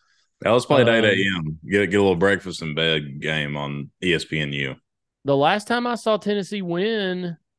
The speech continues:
Speaker 2: well, I guess the last time we did win there was twenty fourteen. Um, that was the, uh, overtime game where we came, we were down, like, fourteen with, like, two minutes to go and came back,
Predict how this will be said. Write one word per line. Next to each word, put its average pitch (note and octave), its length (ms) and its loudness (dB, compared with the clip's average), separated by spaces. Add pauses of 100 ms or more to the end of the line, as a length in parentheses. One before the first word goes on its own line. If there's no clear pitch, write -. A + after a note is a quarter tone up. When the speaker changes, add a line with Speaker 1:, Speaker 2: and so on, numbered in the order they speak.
Speaker 2:
well, C3+ 100 -2
I D3+ 40 0
guess F3+ 180 -2
the B3 80 0
last F3 260 2
time G3 140 0
we F#3+ 120 2
did G#3+ 200 2
win C#4 160 -2
there C3 160 -2
was A#2 140 -6
twenty D#3+ 240 -6
fourteen. E3 880 -6
Um, B2+ 560 -2 (340)
that D3 140 0
was D3+ 160 -4
the, C3 540 -4
uh, A2 360 -6 (800)
overtime D#3 520 0
game D3 200 0
where D3+ 100 0
we C3+ 140 -2
came, D3 320 -4
we D#3 100 -2
were D3+ 100 -2
down, D3 200 2
like, G#2+ 180 -8
fourteen D3+ 540 -4
with, A#2 100 -4
like, G2+ 180 -4
two D3 160 -4
minutes C3+ 340 -4
to A#2+ 80 -14
go A2+ 240 -4
and G#2+ 100 -6
came A#2+ 200 -6
back, A2 380 -2